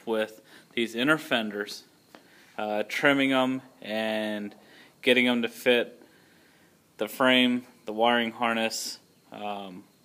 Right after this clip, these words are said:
the suspension, everything else, along with this front, uh, radiator support. So I'm gonna have to break it up into pieces. Now, I do have different inner fenders and a different radiator support.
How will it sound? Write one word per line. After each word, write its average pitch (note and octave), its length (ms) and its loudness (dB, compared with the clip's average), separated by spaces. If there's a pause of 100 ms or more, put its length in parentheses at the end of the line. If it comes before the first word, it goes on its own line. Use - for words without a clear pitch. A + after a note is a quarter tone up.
(160)
the A#2 100 -8
suspension, A#2 720 -2
everything A2+ 320 -2
else, A2 540 -2
along C3 460 8
with A2 300 0
this G#2 320 -2
front, A2 480 -2 (520)
uh, G2+ 400 -16 (260)
radiator A#2 480 4
support. - 500 -12 (420)
So A#2+ 580 6 (320)
I'm C3 80 2
gonna D#3+ 100 10
have F3+ 100 6
to D#3+ 80 6
break C#3+ 320 6
it C#3 80 2
up B2+ 200 4
into A#2+ 140 0
pieces. - 600 -8 (300)
Now, A#2+ 300 4
I A#2 280 6
do C3+ 280 2
have B2+ 340 4
different C3+ 360 2
inner C#3 180 4
fenders A#2+ 580 0 (360)
and G#2+ 140 -8
a G#2+ 40 -6
different A#2+ 340 -2
radiator A2 420 0
support. G#2 640 -4